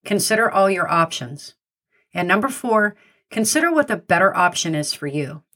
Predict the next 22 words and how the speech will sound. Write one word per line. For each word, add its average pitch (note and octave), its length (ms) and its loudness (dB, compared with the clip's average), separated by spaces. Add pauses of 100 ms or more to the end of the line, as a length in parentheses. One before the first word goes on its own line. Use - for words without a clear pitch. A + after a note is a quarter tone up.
(120)
whether E3 300 0
it's D#3 180 -6
to - 80 -8
finance G#3+ 580 0
the G3+ 80 0
whole G3 160 2
thing F#3+ 480 -6
or E3 160 0
budget C4+ 420 0
for B3 120 -10
what's A3 260 -2
necessary E3+ 600 -4
to D3 80 -10
start A3 360 0
with C4 220 -6 (380)
and F3 100 -2
then G#3 160 4
slowly F#3 460 -2
add D3+ 240 0
to - 120 -12
your C#3 60 -6
system. C3+ 500 -8